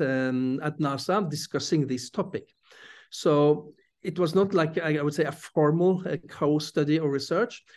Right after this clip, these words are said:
It was more kind of an informal dialogue that brought our founder even closer to the track of the effect of nature, uh, on people indoors.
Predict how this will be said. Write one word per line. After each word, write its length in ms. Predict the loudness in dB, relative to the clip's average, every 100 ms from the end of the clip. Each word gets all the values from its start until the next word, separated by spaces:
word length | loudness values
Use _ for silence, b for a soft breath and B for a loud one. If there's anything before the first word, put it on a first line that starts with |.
| b
It 120 | -6 -4
was 160 | 0
more 200 | 0 0
kind 200 | -2 -2
of 100 | -2
an 200 | -2 -2 0
informal 720 | 0 0 -4 0 2 4 2
dialogue 560 | 0 0 0 0 -2 -4
that 220 | -8 -8
brought 400 | 0 4 4 2 -2
our 260 | -2 -2
founder 420 | -4 -4 -2 -4 -8 _
even 600 | -2 0 2 2 2 B B B _
closer 440 | 2 2 2 -2
to 120 | -2 -6
the 140 | -8
track 340 | -6 -6 -6 -10 -4
of 260 | -4 -4
the 100 | -6
effect 460 | -6 -8 -10 -12 -20 -14 -12
of 160 | -8
nature, 540 | -8 -8 -6 -8 -8 -12
uh, 420 | -12 -10 -10 -10
on 120 | -10 -10
people 320 | -10 -8 -8
indoors. 600 | -8 -8 -10 -14 -16